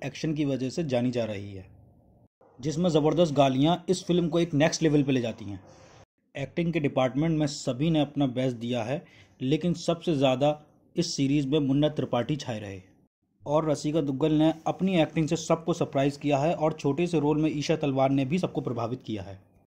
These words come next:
अब कॉमेडी की बात कर लेते हैं। कॉमेडी पहले सीजन की तरह इस सीजन में भी अच्छी है। कुछ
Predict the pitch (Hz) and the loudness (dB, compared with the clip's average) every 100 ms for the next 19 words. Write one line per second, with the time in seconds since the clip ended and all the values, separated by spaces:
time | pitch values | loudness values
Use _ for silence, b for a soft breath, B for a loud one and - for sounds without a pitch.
0 | _ _ 139 - 143 147 160 156 139 139 | _ _ -10 -4 0 0 0 0 -2 0
1 | 135 135 135 147 151 139 139 143 135 139 | -2 -2 0 0 0 0 0 -2 -2 -2
2 | 139 139 143 139 135 135 143 139 - 127 | -2 0 0 -2 -2 -4 -4 -8 -6 -2
3 | 135 135 131 135 143 139 - 139 139 143 | 0 2 0 -2 -6 -10 -8 -2 -2 -2
4 | 165 | -8